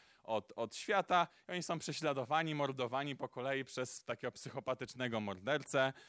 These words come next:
który jest często albo nadnaturalny, albo jest ukazywany, jakby miał, mm, pewne nadnaturalne zdolności. Te miejsca akcji zazwyczaj są takie zwykłe, codzienne,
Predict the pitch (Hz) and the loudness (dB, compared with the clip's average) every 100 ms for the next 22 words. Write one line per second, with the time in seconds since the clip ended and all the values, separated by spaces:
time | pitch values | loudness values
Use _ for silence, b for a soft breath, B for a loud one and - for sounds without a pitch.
0 | B _ - 120 117 - - _ _ _ | B _ -8 -2 -2 -4 -16 _ _ _
1 | _ - 147 143 135 127 127 131 127 135 | _ 0 2 2 2 2 2 -2 0 -2
2 | 135 131 151 156 135 127 127 - 117 127 | -2 0 0 0 -2 -2 -4 -6 -8 -6
3 | 117 113 147 185 170 156 135 147 147 139 | -6 -2 0 0 2 2 2 -2 0 0
4 | B B B - 131 135 131 131 135 131 | B B B -10 -4 -4 -2 -2 -2 -2
5 | 131 131 - 127 127 104 127 123 B B | -2 -4 -2 0 0 0 -2 -2 B B
6 | 110 113 131 131 131 123 - 127 120 b | -4 2 2 4 2 0 -4 -6 -6 b
7 | b b _ 180 196 190 - 165 160 - | b b _ -6 -4 -4 -2 -2 -2 -2
8 | 156 156 156 - 147 135 117 117 156 - | -2 -2 -2 -6 -6 -6 -8 -2 -2 0
9 | 131 - 110 147 180 170 170 160 | -2 -2 -6 -6 -6 -6 -6 -6